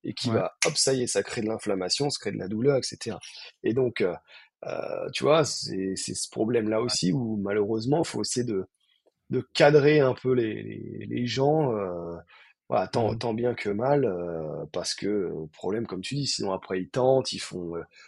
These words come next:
Speaker 1: euh, des choses. Et le problème, c'est quand ça va mal se passer, ça va te retomber finalement dessus, quoi. C'est toujours
Speaker 2: Ouais, c'est
Speaker 1: comme
Speaker 2: ça.
Speaker 1: ça, c'est toujours la faute du kiné, hein.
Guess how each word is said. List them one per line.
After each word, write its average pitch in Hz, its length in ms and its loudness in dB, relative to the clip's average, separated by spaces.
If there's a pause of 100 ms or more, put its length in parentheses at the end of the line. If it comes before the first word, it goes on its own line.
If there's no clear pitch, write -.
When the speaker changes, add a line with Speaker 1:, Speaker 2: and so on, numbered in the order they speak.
(160)
Speaker 1:
euh, 95 100 0
des 98 120 -2
choses. 165 300 4
Et - 60 2
le 113 60 -2
problème, 147 380 6
c'est 117 120 0
quand 127 120 -2
ça 123 160 4
va 123 60 6
mal 127 180 4
se - 120 -2
passer, 120 360 2
ça 139 120 -2
va 110 100 4
te - 80 -12
retomber 117 360 -2
finalement 123 420 -2
dessus, 127 240 -4
quoi. - 220 -14 (320)
C'est 113 100 -8
toujours 113 200 2
Speaker 2:
Ouais, 110 60 6
c'est 117 80 2
Speaker 1:
comme 110 100 0
Speaker 2:
ça. 110 60 0 (100)
Speaker 1:
ça, 151 60 2
c'est 147 120 -6
toujours 131 160 6
la 120 80 2
faute 131 180 0
du 120 120 -4
kiné, 113 300 0
hein. 101 140 -6